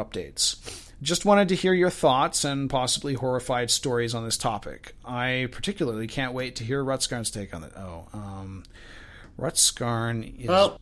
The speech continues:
Speaker 1: busy today, so I guess you'll have to put up with me. Thanks for the podcast, Hayev. Uh, so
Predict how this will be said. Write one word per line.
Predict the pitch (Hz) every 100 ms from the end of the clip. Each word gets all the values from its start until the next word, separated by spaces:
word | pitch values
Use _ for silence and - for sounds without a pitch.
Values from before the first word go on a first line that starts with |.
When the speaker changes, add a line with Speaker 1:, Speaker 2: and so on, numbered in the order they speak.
| -
Speaker 1:
busy | 113 120 113 95 80 80
today, | - 76 - 76 76 76 78 78 80 - - - -
so | - - - - 85 82 85 -
I | 80
guess | 90 117 120 139
you'll | 139
have | 147
to | 139
put | 151 139
up | 123
with | 143 -
me. | 95 95 90 85 85 95 - - - - - - - - -
Thanks | 190 214
for | -
the | 233
podcast, | 226 226 220 185 170 175 185 - - - - -
Hayev. | 170 165 127 104 87 76 - - - - - - - - - - - - - -
Uh, | 139 127 127 127
so | - - 151 139 131 127